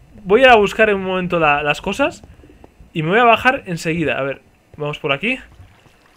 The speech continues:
Tenemos una minaca ahí que, que hay una cosa como si fuera agua. Suena muy, muy raro. Es que no tengo, ¡oh! Que me he dejado aquí. Suena muy raro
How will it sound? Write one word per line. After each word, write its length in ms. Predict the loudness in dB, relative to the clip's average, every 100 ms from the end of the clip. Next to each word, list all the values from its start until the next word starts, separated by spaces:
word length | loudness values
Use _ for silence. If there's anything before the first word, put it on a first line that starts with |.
| _ -20 -20 -20 -4
Tenemos 320 | -2 -2 -4
una 200 | -2 -2
minaca 360 | 2 0 2
ahí 360 | 2 2 0 -10 _ _
que, 320 | -2 -2 -2 -10
que 80 | -2
hay 120 | -2 0
una 160 | -4
cosa 420 | -4 2 2 2 -4 -8
como 180 | -6 -4
si 100 | -2
fuera 340 | 0 2 4
agua. 380 | 2 2 -2 -4 _ _ _
Suena 480 | -12 -2 0 0 0
muy, 280 | 0 0
muy 300 | -2 -2 -2
raro. 460 | 2 2 4 0 -8 -18 -20 -14 -6 -2 -2
Es 120 | -2
que 120 | -4
no 100 | -4
tengo, 240 | -6 -10 -2
¡oh! 140 | 6 6 4 -8 _ _
Que 80 | -6
me 80 |
he 20 | -4
dejado 220 | -2 -2
aquí. 220 | -4 -8 _ _ -20 -20 -20 _ -14 -14 _ -20 _ -20 _ -16 _ _ -20 _ -16 -16
Suena 400 | -14 -4 0 0
muy 200 | 0 0
raro 420 | 4 4 4 -2